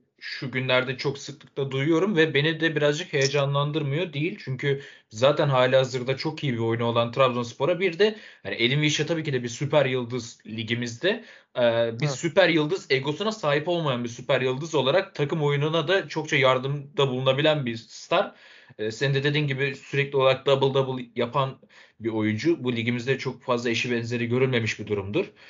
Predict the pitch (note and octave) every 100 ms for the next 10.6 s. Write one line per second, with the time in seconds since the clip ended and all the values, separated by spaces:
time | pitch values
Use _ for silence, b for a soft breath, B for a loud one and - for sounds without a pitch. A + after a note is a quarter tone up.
0 | B B - G#2 G2 - D3 C3+ - -
1 | D3+ D3 C3 C3 C#3+ C3+ B2 A#2+ A#2+ A2+
2 | A#2 A#2 A2 - C3+ B2 A#2+ A#2 A2 G#2+
3 | G#2+ G#2 G#2 G#2+ G#2+ A2 A2 A2 G#2 A2+
4 | A2+ G#2 G#2 G#2 A#2+ - E3 C3+ C3 E3
5 | D3 B2+ A#2 A#2 A#2 A#2+ F3 F3 B B
6 | B A2+ C3+ C#3 A#2 C3 D#3 C#3 - B2
7 | C#3 C3 B2+ D#3 C#3+ B2 C#3+ C#3+ D3 C#3
8 | B2 A2+ A#2 A2+ A2 G#2+ G#2+ G#2+ G#2 G#2
9 | G2+ A2 A2+ G3+ B B B B2+ A#2+ A#2
10 | A#2 - C#3 D3 G3+ F#3+